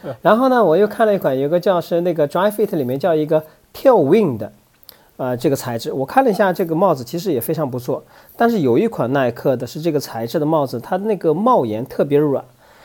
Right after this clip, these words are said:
你机洗过多以后呢，它就会褶皱在一起，所以就，就戴上去就非常非常的丑。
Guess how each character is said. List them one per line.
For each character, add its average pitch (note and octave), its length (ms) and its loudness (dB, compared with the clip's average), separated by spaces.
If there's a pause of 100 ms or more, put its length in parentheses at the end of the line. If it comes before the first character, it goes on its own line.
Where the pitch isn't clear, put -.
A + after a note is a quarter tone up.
(180)
你 D3+ 180 0
机 C4 260 -2
洗 A#2 560 -6
过 G#3+ 160 6
多 A#3 180 4
以 C#3 100 2
后 D#3 200 -2
呢， C#3 140 -2
它 - 80 -8
就 F3+ 140 -4
会 F3+ 100 0
褶 A#2 280 -6
皱 F3 140 0
在 D#3+ 180 0
一 C#3 100 0
起， C3+ 280 -12 (440)
所 - 180 2
以 E3+ 100 6
就， F#3+ 180 0
就 F#3 200 -12
戴 G#3 180 -2
上 F#3+ 100 -2
去 F3+ 140 -10
就 E3 60 -6
非 G3+ 160 -2
常 F3 180 -6
非 F3+ 80 -6
常 E3+ 140 -4
的 E3 100 -6
丑。 - 280 -10